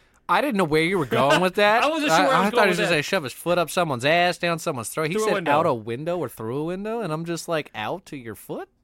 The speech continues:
Speaker 2: I don't know. I just, it makes me inherently angry. No reason why.
Speaker 1: I mean, I can understand chewing with your mouth open because
Speaker 2: It's the
Speaker 1: that's
Speaker 2: sound
Speaker 1: just
Speaker 2: of the swallow.
Speaker 1: the
Speaker 2: It's just
Speaker 1: that noise?
Speaker 2: Don't like it.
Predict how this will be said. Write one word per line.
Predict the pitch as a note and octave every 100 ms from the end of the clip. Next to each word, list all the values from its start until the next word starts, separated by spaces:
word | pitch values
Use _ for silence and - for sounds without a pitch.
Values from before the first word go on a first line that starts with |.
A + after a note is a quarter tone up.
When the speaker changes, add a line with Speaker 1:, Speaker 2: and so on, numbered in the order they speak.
| _ - - -
Speaker 2:
I | D#3
don't |
know. | F3+ D#3
I | B2+ D3+
just, | D3 C#3+
it | E3+ D3
makes | E3+ D#3
me | D#3+
inherently | C#3+ C#3+ C3+ C3
angry. | B2+ A#2+ F#2+ _
No | -
reason | A#2 G#2+ G#2+
why. | F#2+
Speaker 1:
I | - _ _ _ _ _ _ A3
mean, | A3
I |
can | B3
understand | C#4 C#4 - A3+
chewing | - D#3 F3+
with | F3 D3+
your | G#2+
mouth | G2 A#2 C#3+
open | D#3 F#3 F3
because | C#3
Speaker 2:
It's | B2
the | C#3
Speaker 1:
that's | C3
Speaker 2:
sound | D3 C#3+
Speaker 1:
just | C#3+
Speaker 2:
of |
the | A#2+
swallow. | - - A2 G2+ - _ _ _ _ _ _ _
Speaker 1:
the | A#2
Speaker 2:
It's | F#2
just | A2 - _ _ _ _ - A2 C#3 - A2 F#2+ _ _ _ _ _ _
Speaker 1:
that | A2+ D3
noise? | D3
Speaker 2:
Don't | B2 F#2
like |
it. | F2+